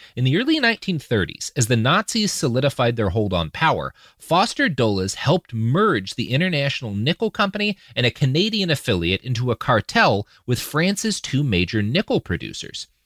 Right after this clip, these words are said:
In nineteen thirty-four, he brought a German company in, I G Farben, the largest German nickel producer, uh, into the cartel. Stephen Kinzer writes, quote,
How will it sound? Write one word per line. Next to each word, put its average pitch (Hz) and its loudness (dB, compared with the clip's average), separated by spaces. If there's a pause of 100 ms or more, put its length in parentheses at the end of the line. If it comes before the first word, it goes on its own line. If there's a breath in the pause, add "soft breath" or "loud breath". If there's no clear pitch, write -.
(200 soft breath)
In 120 2
nineteen 160 0
thirty-four, 185 0 (240 soft breath)
he 175 2
brought 151 2
a 170 0
German 131 0
company 71 -6
in, 55 -20 (300)
I 185 4
G 151 2
Farben, 78 0 (240)
the 110 4
largest 135 2
German 117 2
nickel 101 0
producer, 82 -2 (240)
uh, 92 0
into 123 4
the 104 -2
cartel. - -4 (340 soft breath)
Stephen 196 0
Kinzer 160 0
writes, 98 0
quote, - -2